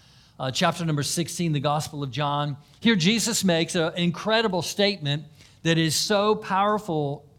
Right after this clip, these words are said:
for us today. And it was remarkable and probably alarming for the disciples that he spoke it to,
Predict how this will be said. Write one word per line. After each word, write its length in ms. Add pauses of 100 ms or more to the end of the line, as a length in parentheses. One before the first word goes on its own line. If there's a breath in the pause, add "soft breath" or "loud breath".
for 300
us 300
today. 600 (540 loud breath)
And 180
it 120
was 240
remarkable 1120
and 240
probably 360
alarming 800
for 200
the 80
disciples 800
that 160
he 120
spoke 400
it 180
to, 380